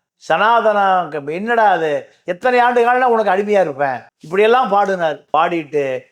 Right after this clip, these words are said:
அந்த புறத்துக்கு வந்த, மஞ்சத்துக்கு வந்த, அஹ்,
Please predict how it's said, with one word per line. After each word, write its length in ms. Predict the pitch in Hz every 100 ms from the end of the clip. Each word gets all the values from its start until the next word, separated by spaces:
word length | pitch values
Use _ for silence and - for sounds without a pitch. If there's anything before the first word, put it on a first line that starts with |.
| _
அந்த 300 | - 214 220
புறத்துக்கு 560 | 214 180 196 156 165 160
வந்த, 560 | 151 156 151 135 127 - _ _
மஞ்சத்துக்கு 560 | 147 180 190 185 170 156
வந்த, 500 | 151 143 139 123 - _ _ -
அஹ், 220 | 202 247